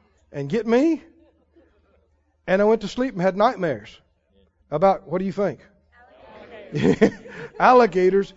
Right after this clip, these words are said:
coming to get me. Now we laugh about it, but to a little one, that's real. I said, "That's real.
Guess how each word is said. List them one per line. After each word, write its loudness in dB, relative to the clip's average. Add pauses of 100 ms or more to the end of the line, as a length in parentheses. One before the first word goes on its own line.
(140)
coming 0
to 0
get -2
me. -8 (1400)
Now 4
we 2
laugh 6
about 6
it, -6 (240)
but -2
to 2
a 6
little 4
one, -2
that's -4
real. -4 (1300)
I 2
said, -2
"That's 2
real. -2